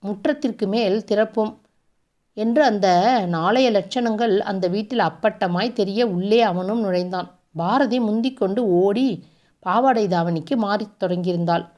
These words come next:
அத்தை அன்னபூரணி ஓடி வந்தாள். கண்ணந்தொட்டு திருஷ்டி கழித்தவள், "உனக்கு இப்பதாவது இந்த அத்தையை பார்க்க வரணும்னு தோணித்தே" என்றாள். அவள் பின்னாலேயே இளையவள் சந்திரிகா ஒன்பதாம் வகுப்புத்தான் படிக்கிறாள் என்றாலும்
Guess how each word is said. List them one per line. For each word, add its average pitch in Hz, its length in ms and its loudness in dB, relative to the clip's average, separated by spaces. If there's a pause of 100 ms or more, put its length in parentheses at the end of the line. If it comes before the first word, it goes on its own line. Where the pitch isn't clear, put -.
(840)
அத்தை 170 340 -2
அன்னபூரணி 226 560 0
ஓடி 220 320 2
வந்தாள். 196 540 0 (140)
கண்ணந்தொட்டு 220 640 0
திருஷ்டி 214 320 -4
கழித்தவள், 214 580 2
"உனக்கு 185 360 -4
இப்பதாவது 180 540 0
இந்த 277 160 2
அத்தையை 254 340 2
பார்க்க 220 460 2
வரணும்னு 208 340 -2
தோணித்தே" 233 520 -2 (400)
என்றாள். 190 520 -2 (720)
அவள் 170 240 -4
பின்னாலேயே 208 680 0
இளையவள் 214 360 2
சந்திரிகா 208 500 0
ஒன்பதாம் 196 760 0
வகுப்புத்தான் 175 600 -2
படிக்கிறாள் 196 540 0
என்றாலும் 190 840 0